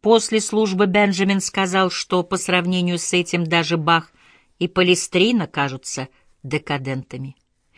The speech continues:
Я прихватила с собой листок со словами того гимна, который они пели,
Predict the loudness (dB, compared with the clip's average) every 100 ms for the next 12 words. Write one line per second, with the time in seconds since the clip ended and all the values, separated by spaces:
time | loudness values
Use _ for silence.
0 | -18 -16 -16 -6 0 2 2 0 0 -2
1 | -2 -2 -2 0 0 -2 -4 -4 -6 -4
2 | -6 0 2 2 2 0 -2 -2 -2 -2
3 | -2 -2 -2 -6 -4 -2 -2 -2 -2 -4
4 | -4 -6 -4 -8